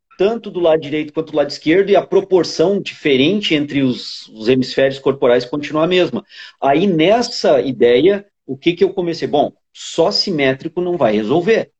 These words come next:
Já tá provado. Tem três sem-, três meses aqui de intervenção, três sessões semanais por semana. Então, eu tenho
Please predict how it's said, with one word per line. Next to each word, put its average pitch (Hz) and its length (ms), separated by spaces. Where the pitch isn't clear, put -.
Já 110 180
tá 104 160
provado. 139 460
Tem 117 160
três 151 300
sem-, 151 360
três 151 280
meses 143 340
aqui 135 220
de 127 100
intervenção, 143 800
três 156 220
sessões 143 400
semanais 131 480
por - 160
semana. 165 580
Então, 135 140
eu 143 80
tenho 147 200